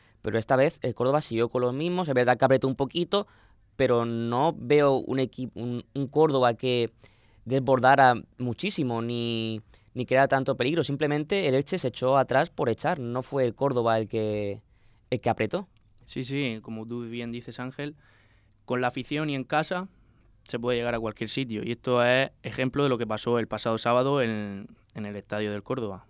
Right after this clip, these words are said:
Speaker 2: El, el público apretó hasta el final,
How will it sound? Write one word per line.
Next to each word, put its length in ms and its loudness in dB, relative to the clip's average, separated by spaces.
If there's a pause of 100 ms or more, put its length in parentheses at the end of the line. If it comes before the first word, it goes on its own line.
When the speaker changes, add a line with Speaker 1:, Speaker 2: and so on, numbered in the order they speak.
(340)
Speaker 2:
El, 640 -10
el 80 -14
público 360 -8
apretó 280 -6
hasta 160 -4
el 60 -2
final, 420 2